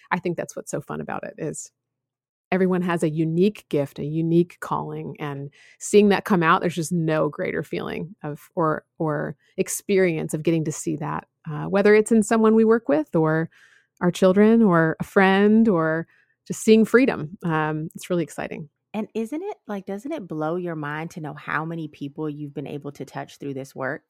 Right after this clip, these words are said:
Speaker 2: Like, is that not crazy to you to know that, like, this stuff that you've created is, like, all over the world?
Speaker 1: It's a little weird.
Speaker 2: It's
Speaker 1: And, you know,
Speaker 2: crazy. <laughs>
Speaker 1: it's crazy. I have to say, though, that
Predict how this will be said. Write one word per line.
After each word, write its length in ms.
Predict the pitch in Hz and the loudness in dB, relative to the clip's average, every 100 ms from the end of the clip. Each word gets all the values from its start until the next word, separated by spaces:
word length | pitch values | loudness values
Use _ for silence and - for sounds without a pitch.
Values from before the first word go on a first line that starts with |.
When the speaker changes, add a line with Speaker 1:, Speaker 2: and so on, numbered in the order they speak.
| - | -2
Speaker 2:
Like, 160 | 196 190 | -2 0
is 180 | 226 226 | -4 -2
that 200 | 285 370 | -4 -4
not 200 | 302 214 | -6 -8
crazy 520 | - 175 170 180 208 | -4 -2 0 -2 -6
to 140 | - 208 | -8 -6
you 240 | 208 214 | -4 -4
to 140 | 208 | -4
know 260 | 170 156 165 | -4 -2 -2
that, 180 | 160 - | -2 -2
like, 260 | 151 147 - - - _ | -2 -2 -10 -20 -20 _
this 360 | - 170 - - | -8 -8 -8 -16
stuff 440 | - - - 170 - | -20 -8 -2 -2 -4
that 180 | 165 - | -10 -10
you've 100 | 165 | -16
created 640 | - 185 160 165 160 151 | -8 -6 -2 -2 -2 -4
is, 160 | 151 151 | -6 -4
like, 160 | 151 - - | -4 -4 0
all 260 | 180 214 190 | 0 2 0
over 280 | 196 185 | 0 -2
the 120 | 160 139 | -2 -2
world? 540 | 120 131 247 392 403 _ _ _ _ _ _ | 0 0 0 -2 -8 _ _ _ _ _ _
Speaker 1:
It's 120 | - | -8
a 60 | 226 | -2
little 240 | 262 302 | 0 0
weird. 420 | 277 285 196 160 311 | 0 2 2 4 4
Speaker 2:
It's 180 | 185 - | 2 4
Speaker 1:
And, 180 | 262 254 | 4 4
you 80 | 277 | 4
know, 260 | 311 320 262 | 4 4 4
Speaker 2:
crazy. 360 | 180 156 147 - | 0 -4 -6 -8
<laughs> 40 | - | 4
Speaker 1:
it's 180 | 294 - | 4 4
crazy. 300 | 403 403 392 | 4 6 6
I 80 | 269 | 2
have 240 | 294 427 - | 4 4 6
to 100 | 403 | 4
say, 220 | 359 349 | 6 6
though, 240 | 233 202 185 | 6 6 6
that 320 | 175 170 | 4 2